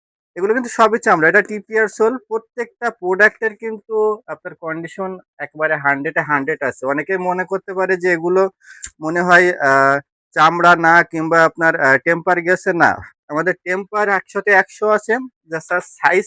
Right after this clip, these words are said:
নাই দেখে আমরা কিন্তু এই অফারে দিয়ে দিচ্ছি। এখান থেকে যেটাই নিবেন কিন্তু এক হাজার টাকার মধ্যে পড়বে, যেটাই নেন এখানে এক হাজার টাকা। বুটের মধ্যে আরো কম প্রাইজের আছে, আমি দেখাচ্ছি। এগুলো কিন্তু প্রত্যেকটা এক হাজার টাকায় পাবেন, যেটাই নেবেন এক হাজার টাকা। ক্যাট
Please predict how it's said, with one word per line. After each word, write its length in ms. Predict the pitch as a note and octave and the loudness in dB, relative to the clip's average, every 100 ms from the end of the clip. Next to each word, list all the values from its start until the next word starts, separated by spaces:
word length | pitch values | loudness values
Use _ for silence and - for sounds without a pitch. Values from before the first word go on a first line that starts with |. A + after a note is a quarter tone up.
| A3+ | 0
নাই 180 | A3 | -2
দেখে 260 | G#3 G#3+ A#3+ | 0 -2 -2
আমরা 240 | A#3 F3 | -2 0
কিন্তু 220 | E3+ E3+ E3+ | -2 -2 -2
এই 60 | |
অফারে 280 | D3+ C#3+ D#3+ | -2 0 -4
দিয়ে 200 | C#3+ C#3 | -2 -4
দিচ্ছি। 260 | A#2+ - _ _ _ _ F#3+ | -4 -10 _ _ _ _ -12
এখান 100 | G#3 | -6
থেকে 180 | A#3+ | -2
যেটাই 360 | A3+ G#3 G#3 A#3 | 0 0 2 0
নিবেন 280 | A3+ A3+ A3 | 0 -2 -4
কিন্তু 220 | A3+ A3 | -8 -4
এক 160 | G3 F#3 | -2 0
হাজার 200 | G3+ G3 | -2 -2
টাকার 220 | G#3 F3+ F3 | -2 -4 -4
মধ্যে 260 | E3 C#3+ | -6 -8
পড়বে, 300 | B2+ A#2 F#2 F#2 _ _ _ _ _ _ | -8 -10 -12 -16 _ _ _ _ _ _
যেটাই 400 | C#3 E3 G#3 G#3+ | -10 -2 2 2
নেন 220 | G3+ G3+ | 2 0
এখানে 280 | G3 G3 G3 | -2 -2 0
এক 160 | F#3+ E3 | 2 4
হাজার 200 | F3 F3+ F#3+ | 2 0 -2
টাকা। 300 | E3 B2+ C#3+ A#3+ _ _ _ D3 | -4 0 0 0 _ _ _ -6
বুটের 280 | F#3 G#3+ | 0 2
মধ্যে 260 | A3 A3+ A3+ | 2 2 2
আরো 280 | - E3+ A3 | 4 4 4
কম 220 | A3+ G#3+ G3+ | 4 0 0
প্রাইজের 460 | - A3 G#3 G3 | -2 0 2 4
আছে, 180 | F3+ D3+ E3 | 2 4 0
আমি 140 | F3+ | -2
দেখাচ্ছি। 440 | D#3+ D#3+ F#3 E3 D3 | 2 2 2 -6 -6
এগুলো 240 | C#3 F3 F#3+ | -6 -4 -8
কিন্তু 240 | G#3 F#3+ | -10 -14
প্রত্যেকটা 540 | G3 G3 G3 - G3+ F#3+ | -14 -14 -18 -16 -18 -2
এক 140 | F3 E3+ | -2 0
হাজার 200 | E3 D#3+ | -2 -4
টাকায় 220 | - C3+ A#2 | -4 -6 -4
পাবেন, 220 | G#2 F#2 _ _ | -8 -10 _ _
যেটাই 300 | B2+ D3+ F3+ | -10 -6 -6
নেবেন 260 | E3+ D#3+ E3 | -6 -6 -4
এক 120 | D3+ D#3+ | -2 -2
হাজার 180 | D#3 - | -4 -6
টাকা। 160 | E3+ E3+ | -2 -4
ক্যাট 300 | - E3 | 0 0